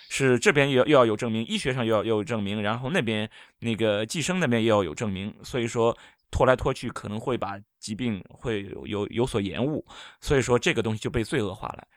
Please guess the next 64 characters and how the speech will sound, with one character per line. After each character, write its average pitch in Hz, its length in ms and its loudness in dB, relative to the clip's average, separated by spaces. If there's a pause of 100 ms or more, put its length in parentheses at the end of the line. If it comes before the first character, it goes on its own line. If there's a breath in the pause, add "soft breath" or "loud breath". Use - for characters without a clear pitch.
然 120 200 -2
后 139 100 -4
就 135 80 -2
变 117 240 -2
成 104 160 -6
了， 98 140 -2
就 135 120 -4
把 98 200 -4
这 127 180 -4
个 101 160 0 (180 loud breath)
上 156 240 2
环 113 220 -2
带 123 160 2
来 95 100 0
的 110 80 -2
这 107 80 -6
种 104 140 -4
盆 104 180 -6
腔 131 160 -4
的 127 80 -4
这 98 40 -4
种 98 120 -4
炎 98 240 -6
症， 117 220 -2 (220 soft breath)
就 127 100 -4
把 107 160 -2
它 - 180 -4
的 117 60 -4
这 113 180 -4
个 98 320 -8 (260)
影 127 200 2
响 110 180 -2
给 98 120 -8
扩 - 120 -6
大 95 120 -4
化。 - 200 -14 (380 loud breath)
事 233 220 4
实 147 180 -2
上， 147 300 0 (240)
上 151 320 2
环 110 340 -6
和 120 240 0
盆 123 260 -4
腔 139 220 -4
炎 98 260 -4 (480)
之 151 200 -2
间 143 260 0
有 113 140 2
没 107 100 0
有 123 140 0
因 127 160 0
果 95 120 -6
关 113 220 -4
系， 110 100 -10
现 117 160 -6
在 104 80 -4
是 101 200 -8
至 151 120 -6
少 - 160 -6
是 113 120 -8
有 95 100 -4
争 110 180 -4
议 104 160 -4
的， - 80 -14